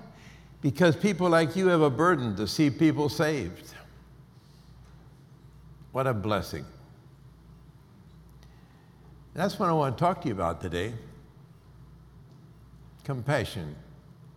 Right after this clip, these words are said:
Before I get into the God's Word,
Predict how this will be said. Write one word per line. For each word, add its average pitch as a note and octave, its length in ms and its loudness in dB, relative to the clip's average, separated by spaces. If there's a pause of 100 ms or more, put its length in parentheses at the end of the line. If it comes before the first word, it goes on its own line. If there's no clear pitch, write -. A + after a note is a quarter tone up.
(1400)
Before C3+ 600 0
I A#2 120 -2
get A2+ 180 -2
into G#2 340 -4
the F#2 160 -4
God's G2 400 0
Word, G2 480 0